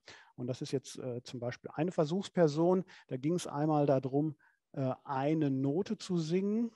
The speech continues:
ja, so, äh, mittlere Höhe, dann ganz hoch und dann Speak,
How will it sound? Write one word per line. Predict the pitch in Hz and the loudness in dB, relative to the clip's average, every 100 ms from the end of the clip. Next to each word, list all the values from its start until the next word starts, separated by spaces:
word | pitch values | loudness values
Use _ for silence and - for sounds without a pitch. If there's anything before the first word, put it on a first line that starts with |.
| _ | _
ja, | 170 135 139 170 | -8 -2 2 2
so, | 139 | 0
äh, | 131 135 139 - 123 123 | -2 -2 -4 -4 -4 -2
mittlere | 131 - 180 180 170 | 2 2 2 4 4
Höhe, | 180 185 196 | 6 6 6
dann | 156 135 131 | 6 2 0
ganz | - 135 170 185 - | 0 0 0 -4 -4
hoch | 190 190 208 - - _ - - - _ _ | 0 2 2 -2 -12 _ -20 -20 -20 _ _
und | - 143 | -2 0
dann | 143 147 151 - _ _ _ | 2 2 2 -4 _ _ _
Speak, | - - 196 220 - | -18 -4 -2 -2 -6